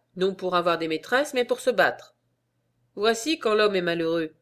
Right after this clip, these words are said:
Voici quand on lui emporte sa ville d'assaut. Voici quand on la lui saccage. C'est quand on lui enlève et lui détruit ses opinions vraies. Mais qu'on entraîne nos femmes, qu'on fasse nos enfants prisonniers, qu'on nous égorge nous-mêmes,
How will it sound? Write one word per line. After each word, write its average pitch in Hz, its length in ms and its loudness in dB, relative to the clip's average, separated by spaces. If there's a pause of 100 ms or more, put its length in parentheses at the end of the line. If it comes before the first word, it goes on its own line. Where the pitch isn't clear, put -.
(480)
Voici 202 500 -2
quand 220 280 0
on 202 60 2
lui 190 120 2
emporte 180 380 0
sa 175 160 4
ville 180 240 -4
d'assaut. 202 580 0 (340)
Voici 175 380 -2
quand 202 220 -2
on 190 60 2
la 185 100 2
lui 190 160 -4
saccage. 190 640 -2 (440)
C'est 214 220 0
quand 208 180 0
on 202 100 2
lui 202 140 0
enlève 233 380 4
et 233 80 2
lui 214 140 -6
détruit 220 600 -6
ses 214 220 -8
opinions 202 420 0
vraies. 143 320 -8 (1160)
Mais 175 260 0
qu'on 170 160 -4
entraîne 165 380 -4
nos 180 100 0
femmes, 240 480 0 (220)
qu'on 165 100 -6
fasse 170 320 -4
nos 165 160 -4
enfants 170 240 -4
prisonniers, 185 800 -4 (300)
qu'on 160 140 -8
nous 165 220 -6
égorge 170 360 0
nous-mêmes, 208 520 0